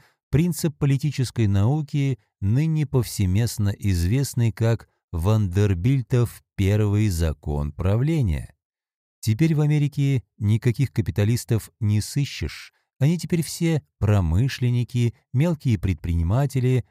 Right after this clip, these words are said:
менеджеры, финансисты, учредители того-этого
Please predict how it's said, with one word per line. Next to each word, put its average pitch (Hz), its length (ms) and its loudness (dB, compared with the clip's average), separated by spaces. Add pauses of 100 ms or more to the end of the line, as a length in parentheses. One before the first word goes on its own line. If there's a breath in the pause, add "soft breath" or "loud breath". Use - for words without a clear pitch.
(100)
менеджеры, 110 840 0
финансисты, 117 1000 -2 (220 soft breath)
учредители 110 1000 -2 (200)
того-этого 104 960 0